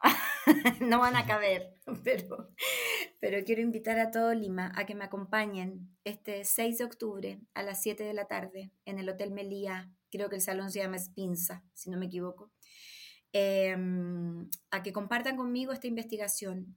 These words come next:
Speaker 1: a que puedan llevarse ese kit de emergencia, que conozcan estas once habilidades, em, que descubrí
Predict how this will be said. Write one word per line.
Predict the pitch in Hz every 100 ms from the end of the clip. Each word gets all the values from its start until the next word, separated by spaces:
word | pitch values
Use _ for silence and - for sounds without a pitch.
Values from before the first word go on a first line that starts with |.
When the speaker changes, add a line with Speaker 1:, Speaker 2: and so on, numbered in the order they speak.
| _
Speaker 1:
a | 180
que | 185
puedan | 185 196 196
llevarse | 185 185 202 214
ese | 214 196
kit | 202
de | 190
emergencia, | 196 190 - 185 185 190 180 _ _ _ - _ _
que | -
conozcan | 190 202 214 220 220
estas | 220 220 214 -
once | 254 247 226 226 208 190 190
habilidades, | 190 196 190 190 196 196 196 196 - - _ - _ _ -
em, | 190 190 185 185 180 180 180 180 180 180 - _ _
que | - 185
descubrí | 180 185 180 185 214 220